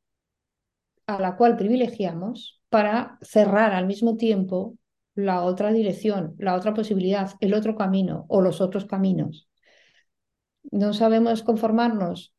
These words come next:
en nuestra sociedad actual si no es a partir de estos marcos de inteligibilidad dualistas, jerárquicos, violentos. Parece que no sabemos funcionar si no es dentro de estos marcos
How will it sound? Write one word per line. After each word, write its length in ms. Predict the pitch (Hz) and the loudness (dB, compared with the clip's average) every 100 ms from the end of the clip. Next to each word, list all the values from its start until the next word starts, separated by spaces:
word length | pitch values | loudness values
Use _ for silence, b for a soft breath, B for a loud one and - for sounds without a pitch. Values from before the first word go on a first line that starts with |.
| - | -4
en 120 | 190 | 0
nuestra 240 | 190 185 | 0 0
sociedad 480 | 185 190 - 202 202 | -4 -4 -2 -2 0
actual 540 | 220 214 240 226 226 233 | 0 2 4 4 2 0
si 100 | 220 | -2
no 120 | 208 | 0
es 120 | 214 226 | 0 0
a 100 | 220 | 0
partir 360 | 214 220 220 | 0 0 -2
de 60 | 202 | -2
estos 300 | 190 220 214 | -4 -4 -4
marcos 300 | 214 214 214 | -4 -2 0
de 60 | |
inteligibilidad 1080 | 214 214 208 208 208 196 196 214 220 214 220 _ _ _ _ _ - | 0 0 0 -2 -2 -2 0 0 0 -2 -6 _ _ _ _ _ -6
dualistas, 1120 | 190 185 196 247 - 233 254 359 - - _ _ _ _ _ _ _ _ _ _ _ | 2 4 6 2 0 -2 0 -2 -10 -20 _ _ _ _ _ _ _ _ _ _ _
jerárquicos, 1200 | - 208 208 240 - 240 226 226 302 - - - _ _ _ _ _ _ _ | -4 4 6 6 4 2 4 2 2 -4 -20 -20 _ _ _ _ _ _ _
violentos. 1120 | 190 180 208 226 190 - 147 - - - - _ _ | -4 0 4 4 2 -2 -8 -10 -16 -18 -20 _ _
Parece 260 | - 185 220 | -4 -2 2
que 100 | 220 | 2
no 100 | 220 | 2
sabemos 560 | 220 214 226 220 202 | 2 2 4 2 -2
funcionar 540 | 208 202 - 202 220 226 | -4 -4 -2 0 0 0
si 160 | - | 0
no 100 | 208 | 0
es 140 | 214 220 | 0 4
dentro 280 | 247 240 190 | 4 6 2
de 60 | |
estos 280 | 185 226 220 | -2 -4 -2
marcos 600 | 226 214 214 202 214 - | 0 0 -4 -6 -8 -14